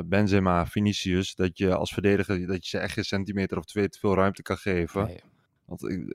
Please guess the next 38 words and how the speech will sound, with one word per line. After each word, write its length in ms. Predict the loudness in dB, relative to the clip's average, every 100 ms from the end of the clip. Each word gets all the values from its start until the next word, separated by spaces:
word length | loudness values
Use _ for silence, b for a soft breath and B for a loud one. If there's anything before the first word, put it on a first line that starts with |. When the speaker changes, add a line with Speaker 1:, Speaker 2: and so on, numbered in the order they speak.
| -6
Speaker 1:
was 120 | -6
het 80 | -2
Militao 480 | -2 2 4 8 6
of 100 | 6
Rudiger 460 | 2 4 4 4
die, 260 | 4 4 6
ehm, 180 | 4 -2
bij 200 | -2 0
de 80 | 2
eerste 300 | 2 0 -2
goal 180 | -2 0
Nunez 320 | 0 -2 0
even 220 | 0 2
uit 100 | 2
het 120 | 2
oog 220 | 4 4 4
verloor, 380 | 6 8 8
meteen, 420 | 6 2 4 4 4
eh, 100 | 4
doelpunt 360 | 4 4 2 0
achter 180 | -2 -4
het 100 | 0
standbeen 380 | 2 4 4 6
langs. 400 | 4 4 -4 -12 b b b b
En 120 | -6
het 80 | 2
mooiste 240 | 2 2 2
voorbeeld 360 | 4 6 6
was 160 | 4 2
misschien 260 | -2 2
wel 80 | 4
de 80 | 6
aansluitingstreffer 840 | 4 2 2 0 -2 -2 -2 -2 -6
van, 300 | -4 -6 -6
van 200 | -4 -4
Vinicius, 520 | -4 -4 -2 -4 0
waarbij 340 | 0 2 2
Henderson, 540 | 4 2 2 2 0